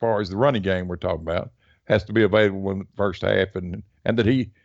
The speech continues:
as he said, he had to do a better job of, of calling plays. So I, I think,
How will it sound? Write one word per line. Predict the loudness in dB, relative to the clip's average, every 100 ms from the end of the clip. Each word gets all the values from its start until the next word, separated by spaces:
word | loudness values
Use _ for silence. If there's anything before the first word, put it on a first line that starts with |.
| _ _ _
as | -2 0
he | -2 -2
said, | 2 4 4
he | 2
had | 0 0
to | 0
do | -2
a | 2
better | 2 0 -4 -4
job | -2 0 -2 -4
of, | -6 _ _ _ _ _ _
of | -2 0
calling | 2 2 2 0
plays. | 2 2 0
So | 0
I, | 2 2 -2
I |
think, | 0 -4 -4